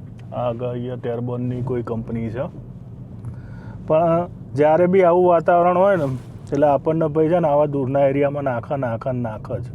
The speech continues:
છેક આપણે ટેરબોનની જોડે અહીંયા છે ને પહોંચી ગયા છીએ. આમ આ બાજુ છે ને કામ કરવાની મજા આવે, પણ આજે વાતાવરણ આ રીતનું વરસ-, સ્નો પડેલો હોય કે ફ્રીઝિંગ રેન કે એવું કંઈ હોય ને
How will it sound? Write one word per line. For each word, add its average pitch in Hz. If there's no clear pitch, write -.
છેક 147
આપણે 135
ટેરબોનની 131
જોડે 120
અહીંયા 123
છે 151
ને 127
પહોંચી 117
ગયા 98
છીએ. 92
આમ 180
આ 180
બાજુ 180
છે 202
ને 180
કામ 165
કરવાની 165
મજા 170
આવે, 151
પણ 143
આજે 143
વાતાવરણ 156
આ 156
રીતનું 156
વરસ-, 131
સ્નો 156
પડેલો 151
હોય 151
કે 151
ફ્રીઝિંગ 131
રેન 151
કે 147
એવું 147
કંઈ 165
હોય 175
ને 127